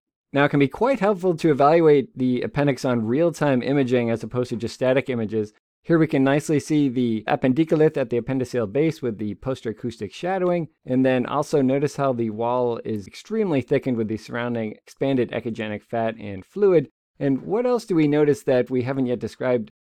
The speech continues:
fully on the static images? Well, here the appendiceal wall looks like it's intact at the tip,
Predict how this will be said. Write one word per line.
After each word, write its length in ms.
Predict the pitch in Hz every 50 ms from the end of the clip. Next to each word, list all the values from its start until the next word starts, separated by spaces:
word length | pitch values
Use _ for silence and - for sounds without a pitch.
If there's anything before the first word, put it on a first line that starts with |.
| _ _
fully 200 | - 165 160 147
on 140 | 139 131 123
the 80 | 120 110
static 400 | 110 - 156 170 165 160 - -
images? 440 | 139 131 127 117 131 127 120 113 _ _ _ _ _ _ -
Well, 100 | - 135
here 220 | 131 156 208 233 226
the 160 | 202 175 151
appendiceal 520 | 135 156 151 156 151 143 - 160 147 139
wall 320 | 123 131 139 139 135 131 127
looks 380 | 120 123 131 123 _ - -
like 220 | - - 123 117 -
it's 160 | 117 - -
intact 480 | 117 110 - - 147 185 208 - - 131
at 100 | 120 -
the 80 | 113
tip, 320 | 107 _ - 120 110 -